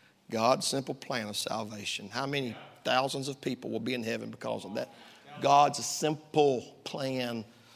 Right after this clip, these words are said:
of salvation. Do you realize you can write a message that can change a person's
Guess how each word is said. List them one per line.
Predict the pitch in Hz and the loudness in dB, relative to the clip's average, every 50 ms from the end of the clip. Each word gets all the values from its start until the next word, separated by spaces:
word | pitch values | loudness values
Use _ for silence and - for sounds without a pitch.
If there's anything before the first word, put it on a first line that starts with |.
| - - - _ _ _ - | -20 -20 -20 _ _ _ -10
of | - 104 101 | -6 -2 -2
salvation. | - - - 104 101 95 90 95 98 95 - - - - 107 101 101 _ _ _ _ _ _ _ _ _ _ _ _ _ _ _ _ _ | 0 0 0 0 -2 -2 -4 -6 -4 -2 -2 -2 -2 -4 -6 -14 -18 _ _ _ _ _ _ _ _ _ _ _ _ _ _ _ _ _
Do | - 170 | -2 0
you | - - | 2 6
realize | 185 175 170 165 156 131 110 | 6 6 8 8 6 6 4
you | 147 175 | 0 -2
can | - - 143 131 127 | 0 0 -2 0 4
write | 131 147 147 156 165 170 - - | 6 8 8 8 6 4 0 -2
a | 127 | -2
message | 127 131 139 143 135 120 - - 117 117 113 - - - - - - - - _ - | -2 0 2 4 4 4 4 2 0 -2 -2 -6 -8 -8 -14 -20 -20 -20 -20 _ -2
that | 107 131 139 135 139 | 0 2 2 2 0
can | - 123 | -4 -4
change | 113 - - 139 147 160 160 143 139 | -4 0 2 4 4 4 2 2 0
a | 127 | -2
person's | - - 143 147 143 143 - 131 120 110 | -2 2 4 4 4 4 2 -2 -2 -4